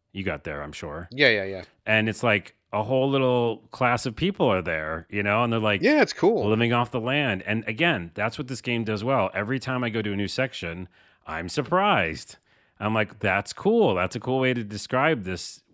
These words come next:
Speaker 1: you know, section of the city and these people that live there." And even though some of it's lost in translation, it works still. So, uh, yeah, still love
Speaker 2: The
Speaker 1: it to
Speaker 2: world
Speaker 1: death.
Speaker 2: building, world building is really great. I think their
Speaker 1: Yeah.
Speaker 2: approach, like,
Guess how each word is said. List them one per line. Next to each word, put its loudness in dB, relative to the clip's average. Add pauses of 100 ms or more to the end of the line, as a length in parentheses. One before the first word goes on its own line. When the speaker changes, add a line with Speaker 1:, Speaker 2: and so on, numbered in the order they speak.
(100)
Speaker 1:
you -2
know, -2
section -4
of -4
the -6
city -2
and -8
these -8
people -6
that -6
live -4
there." -6 (420)
And -4
even 0
though 4
some -4
of -2
it's -8
lost -2
in -4
translation, -6
it -10
works -4
still. -14
So, -4 (600)
uh, -2
yeah, -6 (160)
still 2
love 6
Speaker 2:
The 8
Speaker 1:
it 2
to 8
Speaker 2:
world 8
Speaker 1:
death. 2
Speaker 2:
building, 2
world 6
building 4
is -2
really 2
great. 2
I 0
think -6
their 4
Speaker 1:
Yeah. -2
Speaker 2:
approach, 0
like, 2